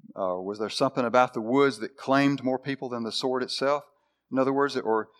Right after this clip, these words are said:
is it maybe that most of the people died in the woods? Again, I'm not sure. I'm not certain.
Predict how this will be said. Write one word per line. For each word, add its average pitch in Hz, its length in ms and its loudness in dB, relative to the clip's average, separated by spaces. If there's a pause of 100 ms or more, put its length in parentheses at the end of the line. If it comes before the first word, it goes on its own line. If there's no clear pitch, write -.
(500)
is 139 220 4
it 151 160 4
maybe 135 280 4
that 123 140 0
most 131 360 2
of 120 60 -6
the 123 60 -8
people 131 300 -6
died 131 300 6
in 156 100 0
the 131 140 -4 (120)
woods? - 380 -16 (1080)
Again, 104 560 -4 (260)
I'm 113 140 -4
not 113 180 -2
sure. 98 320 -2
I'm 98 100 -2
not 107 140 -8
certain. 92 380 -6